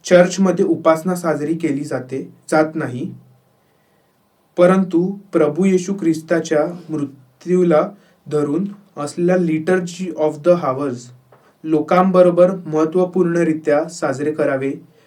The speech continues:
असे सूचना, सुचवण्यात आले आहे. आजच्या दिवशी क्रुसी खेळलेल्या ख्रिस्ताच्या प्रतिमा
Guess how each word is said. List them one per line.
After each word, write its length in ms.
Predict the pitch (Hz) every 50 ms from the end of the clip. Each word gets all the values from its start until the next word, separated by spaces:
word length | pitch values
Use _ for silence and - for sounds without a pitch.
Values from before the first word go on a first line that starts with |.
| _ _ -
असे 480 | 151 156 156 - 175 196 196 196 - -
सूचना, 680 | - - - 160 151 - - 165 165 165 165 165 160 156
सुचवण्यात 560 | - - 147 151 156 156 156 156 175 175 170
आले 260 | 131 127 127 127 139
आहे. 440 | 139 123 117 117 117 - - _ _ _ _ _ _ _ _ _ _ _ _ _ _ _ _ _ _
आजच्या 340 | 170 160 165 165 - - 220
दिवशी 540 | 202 190 208 196 - - - 175 175 180 - - - _ _ _ _ _ _
क्रुसी 400 | - 165 175 170 175 - 220 202 -
खेळलेल्या 720 | 220 190 175 175 170 175 175 175 175 175 175 175 165 165 190 - - - _ _ _ _ -
ख्रिस्ताच्या 520 | 170 165 160 160 - 175 170 170 190 190
प्रतिमा 800 | - - 180 156 151 - - 175 165 160 147 135 127 - - -